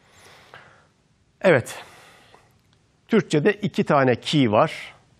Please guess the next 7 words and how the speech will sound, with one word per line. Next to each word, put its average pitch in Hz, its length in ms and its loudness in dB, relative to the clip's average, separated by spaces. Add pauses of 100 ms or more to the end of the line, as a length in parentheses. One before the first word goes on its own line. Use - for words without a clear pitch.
(140)
Birincisi 175 560 4 (500)
aitlik 170 760 0
eki 143 200 -2
olan 120 300 2
ki, 202 420 2 (340)
diğeri 175 580 4 (180)
bağlaç 165 840 2